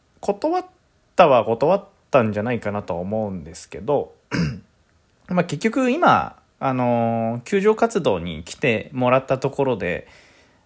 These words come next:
どうしてもこう、道路が寸断されちゃってる状態、あと港もまともに、あのー、接岸できないような状態、まあ、接岸してもそこから陸揚げができないような状態ってなってくると、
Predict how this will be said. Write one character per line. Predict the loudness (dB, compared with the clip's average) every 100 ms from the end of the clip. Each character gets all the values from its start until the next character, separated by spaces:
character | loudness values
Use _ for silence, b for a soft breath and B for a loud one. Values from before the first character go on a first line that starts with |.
| -2
ど | 0
う |
し | 0
て | 0
も | 0 -2 -6
こ | -10 -10
う、 | 2
道 | 4 6
路 | 4
が | 0
寸 | -2 -2
断 | -2 0
さ | -2
れ | 0
ち | -2
ゃ |
っ | -2
て | -6
る | -4
状 | -6
態、 | -4 -6 -6 -16 b b _
あ | -2
と | 0
港 | 2 2 0 0
も | 2 2 2
ま | 2 0
と | 0
も | -2
に、 | -2 -4 -6
あ | -4
の | -4 -4 -6 -6
ー、 |
接 | -8 -4
岸 | -2 -2
で | -2
き | -4
な | -6
い | -6
よ | -12
う |
な | -12
状 | -12 -12
態、 | -12 -12 -16 b b b b -6
ま | -4
あ、 |
接 | -4 0
岸 | 0 0
し |
て | 0
も | -2
そ | -6 -6
こ |
か | 0
ら | 0
陸 | -2 -2 0
揚 | 0
げ | 0
が | -2
で | -2
き | -4
な | -6
い |
よ | -8
う | -12
な | -10
状 | -10 -8
態 | -10
っ |
て | -10 -10
な | -8
っ | -6
て | -8
く | -8 -8
る |
と、 | 0 2 4 2